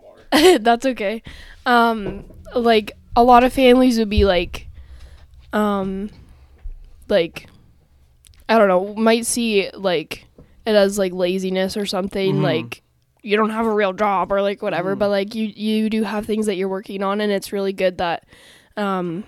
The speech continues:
Speaker 2: like, the people around you, like, recognize that and
Speaker 1: Yeah.
Speaker 2: appreciate that.
Speaker 1: Yeah.
Speaker 2: So.
Speaker 1: Yeah, it's always important to, <clears throat> like, if you are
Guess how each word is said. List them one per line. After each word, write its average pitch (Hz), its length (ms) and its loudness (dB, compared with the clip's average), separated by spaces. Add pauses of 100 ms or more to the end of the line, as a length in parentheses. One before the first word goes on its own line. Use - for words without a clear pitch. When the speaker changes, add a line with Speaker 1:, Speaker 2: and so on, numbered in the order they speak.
(120)
Speaker 2:
like, 202 240 -4
the 208 80 -2
people 208 300 -2
around 190 360 0
you, 185 200 -2
like, 180 280 -6
recognize 196 580 -8
that 147 280 -6
and 127 100 -10
Speaker 1:
Yeah. 120 160 -6
Speaker 2:
appreciate 196 680 -8
that. 151 300 -8 (140)
Speaker 1:
Yeah. 113 240 -8
Speaker 2:
So. 101 380 -8 (280)
Speaker 1:
Yeah, 143 240 -2
it's 131 140 -6
always 156 260 0
important 151 560 0
to, 131 500 -4 (120)
<clears throat> 165 580 -2 (240)
like, 110 380 -12
if 120 200 -12
you 120 420 -8 (880)
are 120 400 -2